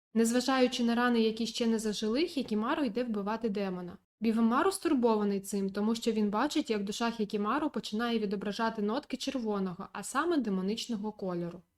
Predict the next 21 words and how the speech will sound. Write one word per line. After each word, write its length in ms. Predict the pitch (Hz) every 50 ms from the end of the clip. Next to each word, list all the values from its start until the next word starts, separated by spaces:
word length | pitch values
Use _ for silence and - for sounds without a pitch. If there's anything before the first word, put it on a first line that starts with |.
| _ _
Хікімару 500 | - 240 220 226 240 226 262 330 392 403
кидається 500 | 392 262 214 220 240 269 294 285 - 240
на 120 | 220 208 202
демона, 420 | 190 190 202 233 294 320 311 277
який 300 | 240 226 220 - 240 240
відгризає 600 | 240 233 226 214 220 214 - 233 226 226 226 220
йому 260 | 202 214 208 202 202
ногу, 400 | 196 190 196 196 226 254 311 311
залишаючи 640 | - 254 220 214 202 - 254 - - 349 339 - -
юнака 420 | 240 233 220 208 202 202 233 254 285
кричати 480 | - 247 220 233 - 208 214 208 -
в 80 | 220 208
агонії. 600 | 214 208 - 202 190 185 180 180 175 175 185 185 _ _ _ _ -
Бівамару 540 | - 208 226 214 240 233 247 285 370 415 -
повертається 600 | - 262 226 226 220 226 254 254 262 262 262 254
до 140 | 220 202 208
табору 400 | 196 - 226 233 208 214 208 208
Міо 340 | 202 202 208 233 302 339 339
з 40 | 330
пораненим 580 | - - 208 202 202 233 254 254 247 240 240
хлопцем. 580 | 226 - - 214 196 180 185 - - - 190 190